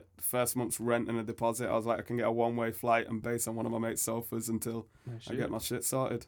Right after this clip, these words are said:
Speaker 1: So yeah, man. And, like, yeah, came out here and started working with Abel and Musty and that.
Speaker 2: Yeah.
Speaker 1: Yeah, yeah, man. Right.
Speaker 2: Have you been back home much?
Speaker 1: Uh, I
Speaker 2: Over
Speaker 1: try and go
Speaker 2: past,
Speaker 1: back
Speaker 2: like,
Speaker 1: every,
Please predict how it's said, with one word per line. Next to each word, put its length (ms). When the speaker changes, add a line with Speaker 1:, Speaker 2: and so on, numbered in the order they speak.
Speaker 1:
So 180
yeah, 220
man. 220
And, 120
like, 240
yeah, 160
came 180
out 120
here 80
and 120
started 260
working 400
with 160
Abel 380
and 280
Musty 360
and 160
that. 100
Speaker 2:
Yeah. 100
Speaker 1:
Yeah, 240
yeah, 220
man. 200
Right. 280
Speaker 2:
Have 80
you 80
been 300
back 260
home 200
much? 380
Speaker 1:
Uh, 40
I 140
Speaker 2:
Over 80
Speaker 1:
try 160
and 80
go 60
Speaker 2:
past, 100
Speaker 1:
back 80
Speaker 2:
like, 100
Speaker 1:
every, 160